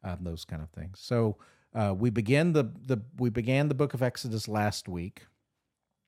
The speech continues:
in chapter one, and we, um, uh, heard about the, uh, the Pharaoh's problem with the Hebrew people. They had grown, grown too strong. They were starting to be,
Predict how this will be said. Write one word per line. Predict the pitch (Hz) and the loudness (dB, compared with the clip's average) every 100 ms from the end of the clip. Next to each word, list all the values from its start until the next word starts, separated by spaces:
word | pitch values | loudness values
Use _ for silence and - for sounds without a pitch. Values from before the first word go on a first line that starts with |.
| _ | _
in | - 113 | 0 2
chapter | 123 117 - | 4 0 0
one, | 110 101 98 98 - - _ - | 0 0 0 -2 -6 -20 _ 0
and | 120 110 | 2 4
we, | 110 107 104 95 76 | 2 2 0 -2 -4
um, | 95 90 85 90 - | -4 -4 -6 -8 -10
uh, | - 98 - | -6 -6 -4
heard | - 139 135 | 2 4 6
about | 120 120 117 - | 4 4 2 -2
the, | 117 101 95 - | -2 0 -2 -4
uh, | 98 95 - | -4 -4 -4
the | 101 | -4
Pharaoh's | - 135 123 117 110 98 - - - _ | 0 4 4 6 4 0 -4 -14 -20 _
problem | - 127 127 120 110 | 0 2 4 4 4
with | 107 104 | 2 0
the | 110 | -2
Hebrew | 101 117 92 90 | -2 -2 -4 -6
people. | - 101 78 | -6 -8 -6
They | 76 95 | -6 -6
had | 92 | -2
grown, | 107 110 113 _ 147 | 0 0 0 _ -2
grown | 123 120 | 2 2
too | 117 135 | 2 0
strong. | - 120 107 107 107 | 0 0 2 2 0
They | 98 | 0
were | 95 95 | -2 -4
starting | - 107 104 95 | -4 -2 -2 -2
to | |
be, | 92 107 | -4 -4